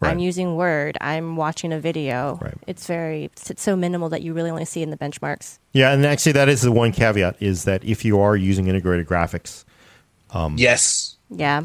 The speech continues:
Speaker 2: run as much memory bandwidth, highest clock as you can, 'cause it will matter in, in three D games, but everything outside of gaming, that memory bandwidth doesn't really kill you that, too much these days, interestingly. So it, it just depends on what you're living. So,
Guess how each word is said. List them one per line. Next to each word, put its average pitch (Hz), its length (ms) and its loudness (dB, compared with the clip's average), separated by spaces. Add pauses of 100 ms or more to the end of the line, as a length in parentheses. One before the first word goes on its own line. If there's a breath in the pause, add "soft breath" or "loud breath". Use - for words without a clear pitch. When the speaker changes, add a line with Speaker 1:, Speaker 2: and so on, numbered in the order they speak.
Speaker 2:
run 139 240 6
as 117 180 4
much 123 380 4
memory 117 240 6
bandwidth, 104 440 2
highest 113 360 2
clock 101 380 2
as 90 180 0
you 82 80 -6
can, 101 500 -4
'cause 92 220 -10
it 104 100 -10
will 117 220 4
matter 156 320 6
in, 123 220 2
in 110 160 0
three 135 240 2
D - 20 0
games, 156 420 2
but - 380 -2 (400 soft breath)
everything 127 300 6
outside 117 280 4
of 113 60 0
gaming, 113 380 4
that 101 160 0
memory 98 240 2
bandwidth 90 380 -2 (200)
doesn't 92 420 0
really 92 280 0
kill 87 240 -4
you 80 140 -4
that, 69 180 -12
too - 140 -10
much - 240 -8
these 76 180 -10
days, 73 320 -14
interestingly. 80 600 -14
So 73 320 -10 (400)
it, 95 120 -4 (160)
it 107 80 -14
just 147 240 2
depends 123 320 2
on 101 80 2
what 92 180 0
you're 82 80 -6
living. 69 260 -6 (400)
So, - 300 -12